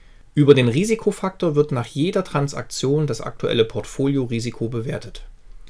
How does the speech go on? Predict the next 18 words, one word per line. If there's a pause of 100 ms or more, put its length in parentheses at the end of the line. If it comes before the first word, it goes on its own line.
(500)
Das
funktioniert
natürlich
nur
für
Wikifolios
ohne
Hebelprodukte. (1200)
Und
mir
steht
eine
Alarmfunktion
für
die
Überwachung
zur
Verfügung.